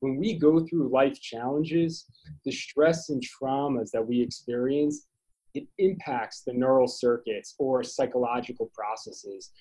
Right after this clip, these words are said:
whether we're talking about ruminating thoughts, psychological flexibility, cognitive diffusion.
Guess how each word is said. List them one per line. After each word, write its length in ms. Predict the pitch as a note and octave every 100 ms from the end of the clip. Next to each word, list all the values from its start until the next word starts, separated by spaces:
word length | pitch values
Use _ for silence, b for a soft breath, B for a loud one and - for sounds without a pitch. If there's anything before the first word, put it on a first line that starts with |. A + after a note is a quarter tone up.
| _ -
whether 260 | C3+ C#3
we're 100 | C3
talking 440 | B2+ C3 B2+ B2+ B2
about 440 | A#2+ A#2+ A#2 A2
ruminating 540 | C3 C#3 C3+ C3 C3 B2
thoughts, 460 | B2 A#2+ A#2 - -
psychological 840 | - C3 B2+ A#2 A#2 A#2 - B2 B2
flexibility, 920 | B2 A2+ B2 - A#2 A#2 A#2 A#2 A2+ - -
cognitive 580 | A2+ A#2+ A#2 - B2 B2
diffusion. 840 | B2 B2 A#2+ A#2+ A#2 B2 A#2+